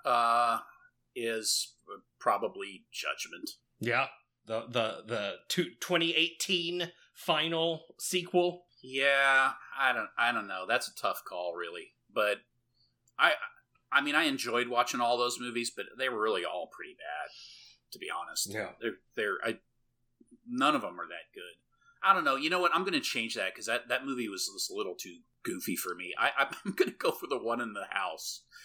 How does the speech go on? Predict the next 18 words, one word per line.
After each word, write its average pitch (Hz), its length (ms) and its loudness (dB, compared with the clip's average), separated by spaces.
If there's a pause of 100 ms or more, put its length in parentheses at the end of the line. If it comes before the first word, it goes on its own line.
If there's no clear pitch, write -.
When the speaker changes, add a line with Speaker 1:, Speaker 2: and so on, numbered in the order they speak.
(140)
Speaker 1:
It 156 160 4
just, - 360 -2
it's 151 180 0
so 190 460 4
exuberantly 127 720 0
stupid 110 600 -2 (120)
that 87 100 -12
I 85 160 -2
enjoyed 80 400 -8
it. - 680 -10
Speaker 2:
<laughs> - 0 - (720)
That's, 202 340 0 (240)
that's, 170 220 0
uh, 180 120 2
I 170 60 4
think 180 240 -2
that's, 175 240 -8
uh, 160 140 2